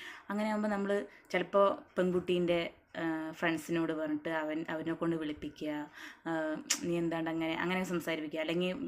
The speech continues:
ബോയ്സിൻ്റെ അവിടെ നിന്നാണെങ്കിൽ അവരുടെ ഫ്രണ്ട്സിനെ കൊണ്ട് വിളിപ്പിക്കുക. നമ്മൾ അങ്ങനെയൊക്കെ ചെയ്യുമല്ലോ. നമ്മൾ സംസാരിച്ച് റെഡി ആണ്ടാവുമ്പോൾ നമ്മൾ ഫ്രണ്ട്സിനെയോ ഒക്കെ കൊണ്ടുവരും. അപ്പോൾ അത്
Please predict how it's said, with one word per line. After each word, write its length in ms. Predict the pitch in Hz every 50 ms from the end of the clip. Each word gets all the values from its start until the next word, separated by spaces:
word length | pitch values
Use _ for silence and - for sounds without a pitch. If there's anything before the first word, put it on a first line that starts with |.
| - 151
ബോയ്സിൻ്റെ 540 | 151 165 165 165 175 180 180 - 185 185 180
അവിടെ 160 | 175 170 165
നിന്നാണെങ്കിൽ 420 | 170 165 160 160 160 160 165 175 185 180 - - - - - -
അവരുടെ 320 | 180 180 175 185 190 208 196
ഫ്രണ്ട്സിനെ 380 | 196 180 175 160 - 170 165
കൊണ്ട് 200 | 156 165 160 160
വിളിപ്പിക്കുക. 460 | 160 160 156 - - 151 - - 160 156 156 -
നമ്മൾ 180 | - 196 220 240
അങ്ങനെയൊക്കെ 340 | 226 220 220 220 - 240 -
ചെയ്യുമല്ലോ. 440 | - 180 175 170 170 156 156 151 147 - - - - - - - - - - - - - - - -
നമ്മൾ 240 | 226 214 220 226 240 254
സംസാരിച്ച് 460 | 269 233 220 - 240 226 220 214 -
റെഡി 200 | 226 214 202 208 202
ആണ്ടാവുമ്പോൾ 400 | 208 202 202 196 196 196 208 220
നമ്മൾ 160 | 208 196 208
ഫ്രണ്ട്സിനെയോ 560 | 214 233 208 190 180 180 - 175 180 185 185 175 165
ഒക്കെ 180 | 151 - - 180
കൊണ്ടുവരും. 420 | - 175 165 151 151 147 147 - - - - - - - -
അപ്പോൾ 280 | 170 165 - 202 214 233 302 - - -
അത് 220 | 180 180 175 208